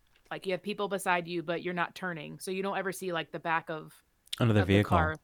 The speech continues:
Speaker 2: Yeah.
Speaker 1: Yeah, like, in front of you. So that's kind of another difference that they have. The former Sea Cabs ride was lengthened. So once they reopened, they lengthened this by two hundred eighty feet through
Speaker 2: Hmm.
Speaker 1: the space formerly used by the pre-show theater. So they changed that to add it as, as part of the ride. Um,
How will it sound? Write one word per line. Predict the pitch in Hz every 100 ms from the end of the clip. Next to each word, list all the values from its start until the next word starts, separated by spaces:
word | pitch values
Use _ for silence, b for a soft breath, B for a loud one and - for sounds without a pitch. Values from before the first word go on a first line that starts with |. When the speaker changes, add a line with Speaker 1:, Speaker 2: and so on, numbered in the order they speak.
| -
Speaker 2:
Yeah. | 113 95
Speaker 1:
Yeah, | 90 147 -
like, | 165
in | _ _
front | - 160
of | 156
you. | 156
So | -
that's | 180 170
kind | - 190
of |
another | 175 160 156
difference | 156 151 156
that | 160
they | 139 160
have. | 143 151 - _ _ -
The | 196
former | - 208 233 226
Sea | 214 196
Cabs | 196 180 175 175
ride | 175 170 170
was | 165 170 165
lengthened. | 165 180 175 226 247 285
So | - 196
once | 175 175 -
they | 170
reopened, | 165 147 170 185
they | 165
lengthened | 175 262 240 220
this | 208
by | 170
two | - 214
hundred | 220 220 190
eighty | 180 180
feet | - - 185 - -
through | 190
Speaker 2:
Hmm. |
Speaker 1:
the | 185
space | - 180 165 196 -
formerly | 180 190 196
used | 196
by | 180 180
the |
pre-show | 175 - 185 - 180
theater. | 175 165 147 143 175 202 _ _
So | - 180
they | 170
changed | - 185 175
that | 175 -
to | - 160
add | 165
it | 170 -
as, | 147 165
as | 185 165
part | 175 165
of |
the | 156
ride. | 151 143 160 208 - _ _ _ _ _ -
Um, | 180 170 160 165